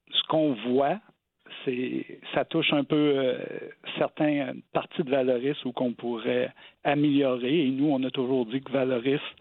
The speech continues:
était, avait comme mission, euh, d'offrir un service de valorisation de matières résiduelles, puis le but était d'enfouir le moins possible. Fait que trouver une deuxième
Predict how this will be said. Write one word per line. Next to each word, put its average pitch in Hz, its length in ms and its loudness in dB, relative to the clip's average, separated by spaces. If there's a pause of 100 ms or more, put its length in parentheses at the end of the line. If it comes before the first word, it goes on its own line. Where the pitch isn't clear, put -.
(800)
était, 131 760 0 (680)
avait 139 280 0
comme 139 200 0
mission, 135 760 0
euh, 120 240 -2 (260)
d'offrir 139 460 0
un 123 100 0
service 135 340 -2
de 135 80 0
valorisation 127 800 -2
de 135 60 -4
matières 135 320 0
résiduelles, 127 600 -2 (100)
puis 143 140 0
le 139 160 2
but 151 400 -2
était 139 200 0
d'enfouir 135 640 0
le 127 100 0
moins 131 220 -2
possible. 131 480 -4 (500)
Fait 123 100 -2
que - 40 -20 (220)
trouver 135 260 0
une 143 140 2
deuxième 131 460 0